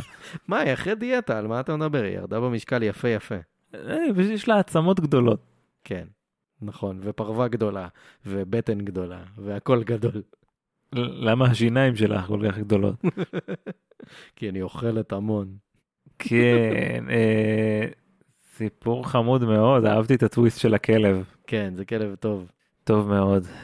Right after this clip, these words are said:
Speaker 2: אה, יפה, יעקב, אפשר, אה, להגיד שזה היה עוד פרק של
Speaker 1: מה יש בזה?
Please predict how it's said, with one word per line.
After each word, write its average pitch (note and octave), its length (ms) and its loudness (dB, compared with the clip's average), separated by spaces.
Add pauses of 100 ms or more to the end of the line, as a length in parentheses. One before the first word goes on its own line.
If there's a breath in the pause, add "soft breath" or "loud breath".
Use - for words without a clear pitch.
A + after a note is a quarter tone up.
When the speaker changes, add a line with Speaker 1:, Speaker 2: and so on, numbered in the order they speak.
Speaker 2:
אה, A2 1120 2
יפה, G#2+ 260 -2
יעקב, F#3 460 2
אפשר, D3 440 2
אה, G3+ 160 4
להגיד A2+ 360 4
שזה G#2+ 320 2
היה G#2+ 220 6
עוד G#2+ 180 6
פרק G#2 460 0
של G#2 640 0 (340)
Speaker 1:
מה F4+ 120 2
יש C#4+ 320 -2
בזה? A#3+ 320 -6